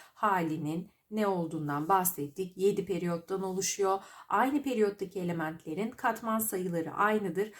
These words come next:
O zaman periyot bize yörünge sayısını ya da temel enerji düzeyi sayısını verir. Grup dikey sütunlar dedik. Aynı gruptaki elementlerin kimyasal özellikleri birbirine benzer.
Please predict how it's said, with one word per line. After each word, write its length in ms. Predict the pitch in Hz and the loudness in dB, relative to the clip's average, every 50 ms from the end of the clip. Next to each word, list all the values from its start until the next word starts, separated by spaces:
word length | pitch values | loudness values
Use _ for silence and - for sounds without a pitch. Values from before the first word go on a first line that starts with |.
| - - | -12 -4
O 80 | - 220 | 0 0
zaman 300 | 202 202 208 196 185 185 | 2 2 2 2 0 2
periyot 460 | 190 208 196 180 214 269 320 - - | 4 6 6 6 6 4 2 0 -2
bize 180 | 247 226 254 294 | -2 2 4 4
yörünge 500 | 285 202 196 190 196 208 214 226 294 294 | 6 6 6 6 6 4 4 6 8 8
sayısını 500 | - - 220 196 185 185 - 208 226 262 | 8 8 8 4 0 0 -2 -4 -6 -6
ya 140 | 240 202 208 | -6 -4 -4
da 100 | 269 262 | -6 -6
temel 280 | - 226 214 220 214 | -4 -2 -2 0 0
enerji 460 | 208 202 202 202 202 208 214 233 214 | 2 2 2 2 2 2 0 -2 -4
düzeyi 320 | 208 190 165 160 160 160 165 | -4 -4 0 2 2 4 4
sayısını 600 | - - 226 202 180 175 - - 233 269 - 185 | 4 4 4 4 2 2 0 -2 -6 -6 0 2
verir. 440 | 208 170 139 110 107 - - - _ _ _ - - - - - - - _ _ _ _ _ - | 4 4 4 0 -4 -10 -14 -20 _ _ _ -20 -20 -20 -20 -20 -20 -20 _ _ _ _ _ 6
Grup 400 | 277 311 392 494 494 - - - - | 8 8 8 8 6 2 -4 -6 -4
dikey 340 | - 285 - - 320 330 320 | -4 -2 2 6 6 8 8
sütunlar 640 | 320 - - - - 220 196 180 175 160 151 151 147 | 8 6 2 -2 -4 -4 -2 0 0 0 0 -2 -2
dedik. 460 | 147 151 151 - 294 - - - - _ _ - | -4 -4 -2 -2 -4 -4 -4 -8 -20 _ _ 2
Aynı 300 | 311 330 339 302 262 226 | 4 4 6 4 4 2
gruptaki 480 | 208 190 185 - - 180 175 - 196 | 2 0 0 -2 -4 -6 -6 -4 -2
elementlerin 640 | 175 175 170 165 165 165 165 165 - 196 214 294 370 | 0 0 0 0 -2 -2 -4 -2 -2 -2 0 0 -2
kimyasal 560 | 381 - 349 320 294 269 262 269 - 285 269 247 | -2 -2 0 2 2 4 2 2 0 0 0 0
özellikleri 680 | 226 196 202 190 185 185 180 180 - - 165 160 165 170 | 2 2 2 2 2 0 -2 -4 -4 -4 -4 -2 -2 -4
birbirine 460 | - 165 170 175 175 220 262 254 196 | -4 -4 -4 -2 -2 -2 -2 0 2
benzer. 520 | 208 196 180 180 175 175 156 - - - | 2 2 4 2 2 2 0 -2 -4 -6